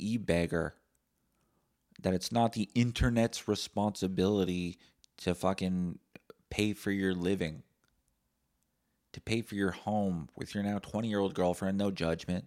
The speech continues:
but whatever, Boogie.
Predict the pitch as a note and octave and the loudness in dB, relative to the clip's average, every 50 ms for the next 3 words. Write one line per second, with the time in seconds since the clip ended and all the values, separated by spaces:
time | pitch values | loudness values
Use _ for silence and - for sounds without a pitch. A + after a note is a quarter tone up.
0 | _ _ _ - - F#2+ G2 - - F2 F2 E2+ E2 - - - F#3 - _ _ | _ _ _ -6 -4 -4 -4 -4 -2 0 0 2 2 0 0 -2 -4 -6 _ _
1 | _ _ _ _ _ _ _ _ _ _ _ _ _ _ _ _ _ _ _ _ | _ _ _ _ _ _ _ _ _ _ _ _ _ _ _ _ _ _ _ _
2 | _ - F#2 F2+ F#2 G2 G#2+ G#2+ G#2+ A2 A2 - | _ 2 4 4 4 4 0 -4 -4 -6 -6 -10